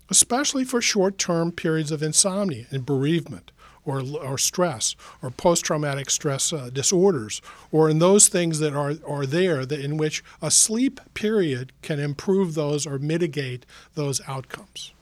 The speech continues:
On the other hand, chronic use of sleeping pills, I think, needs to be reevaluated. Certainly there are certain people that have, im-, I don't want to really say imbalance in their neurotransmitters, but they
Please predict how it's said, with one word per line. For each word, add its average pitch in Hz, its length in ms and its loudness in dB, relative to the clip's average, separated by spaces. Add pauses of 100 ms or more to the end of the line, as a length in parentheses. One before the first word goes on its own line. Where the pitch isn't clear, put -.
(580)
On 170 120 0
the 175 100 2
other 247 220 4
hand, 156 300 0
chronic 196 460 0
use 175 240 0
of 151 100 -6
sleeping 147 420 -4
pills, 143 280 -6
I 160 120 -4
think, 190 300 -6 (300)
needs 165 200 -2
to 160 80 -12
be 156 140 -2
reevaluated. 151 680 -2 (180)
Certainly 240 440 0
there 170 160 4
are 156 40 0
certain 160 360 -2
people - 440 -10
that 127 100 -12
have, 143 360 -6 (1160)
im-, 139 240 -6 (520)
I 107 440 -14
don't 139 180 -12
want 127 160 -8
to 120 60 -12
really 135 240 0
say 135 360 2
imbalance 135 800 2
in 135 120 2
their 131 140 0
neurotransmitters, 123 1000 -2
but 165 220 2
they 180 260 6